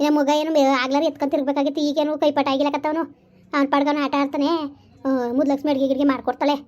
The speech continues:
ನಾನು ಹೋಗ್ಬಿಟ್ಟು ಬತ್ತೀನಂತೆ. ಈಗ ತಾನೇ ನಾನು ಕಡ್ದ್ ಕಟ್ಟೆ ಆಗ್ತಿದ್ದಾನ, ಅವ್ನ್ ಕೆಲ್ಸ ಮುಟ್ಟಕ್ ಬಿಡಕ್ಕಿಲ್ಲ, ಎಲ್ಲ ತಾನೇ ಮಾಡ್ಕೊತದೆ ಹೆಣ್ಣು.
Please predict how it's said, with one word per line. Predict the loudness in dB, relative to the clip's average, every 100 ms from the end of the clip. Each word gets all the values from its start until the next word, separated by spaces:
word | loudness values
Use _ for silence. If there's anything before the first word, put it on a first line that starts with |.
| -10
ನಾನು | -2 2
ಹೋಗ್ಬಿಟ್ಟು | 2 0 -4
ಬತ್ತೀನಂತೆ. | -4 -2 -2 -2 -6 -8 _ _ -6
ಈಗ | -2 0
ತಾನೇ | 0 0 0
ನಾನು | 0 0
ಕಡ್ದ್ | -2 -2
ಕಟ್ಟೆ | -2 -2
ಆಗ್ತಿದ್ದಾನ, | -2 -2 -2 0
ಅವ್ನ್ | 0
ಕೆಲ್ಸ | 0 0
ಮುಟ್ಟಕ್ | -2 -2
ಬಿಡಕ್ಕಿಲ್ಲ, | -2 -2 -2 -4 -6 -12 -20 -14 0
ಎಲ್ಲ | 2 2
ತಾನೇ | 0 0 0
ಮಾಡ್ಕೊತದೆ | -4 -2 0 2
ಹೆಣ್ಣು. | 2 2 -2